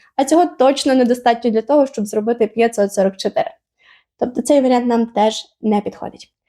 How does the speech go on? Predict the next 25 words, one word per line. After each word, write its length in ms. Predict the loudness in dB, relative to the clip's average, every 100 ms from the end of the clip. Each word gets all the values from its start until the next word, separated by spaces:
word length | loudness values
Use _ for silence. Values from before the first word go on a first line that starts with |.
| _
Спробуємо 460 | -6 0 2 4 2
зробити 400 | 0 -2 0 -2
ще 240 | 0 0
декілька 500 | 2 -2 -2 -2 -4
схожих 380 | -2 -2 -2 -2
завдань. 280 | -2 -4 -10 _ _ _ _ _ _
І 240 | 2 4 4
наступне 460 | 2 2 -2 0
завдання 420 | 2 2 0 2 0
виглядає 580 | 0 0 2 4 2 -2 -2
ось 440 | 2 4 4 2
таким 380 | -2 0 2 2
чином. 360 | 0 0 0 -6 _ _ _
Нас 140 | -4 0
тут 160 | 2
запитують, 520 | 2 2 0 2 0 2
який 300 | 2 2 2
вираз 340 | 2 2 2
можна 340 | 0 2 2
розв'язати 600 | 0 0 -2 0 0 2
за 80 | 0
допомогою 640 | 0 -2 0 2 2 0
цієї 500 | 0 -4 0 2 2
числової 520 | 0 -8 -6 0 0 0
прямої. 440 | 0 0 -2 -6